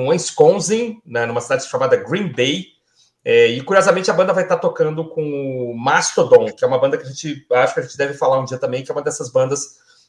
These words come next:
é, de heavy metal mais modernas, que também tem polido um pouco mais seu som, e é uma banda muito interessante, gosto muito do Mastodon.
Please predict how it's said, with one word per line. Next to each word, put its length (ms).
é, 380
de 140
heavy 200
metal 380
mais 240
modernas, 580
que 120
também 600
tem 160
polido 400
um 40
pouco 200
mais 200
seu 180
som, 460
e 100
é 40
uma 80
banda 160
muito 280
interessante, 500
gosto 240
muito 220
do 140
Mastodon. 920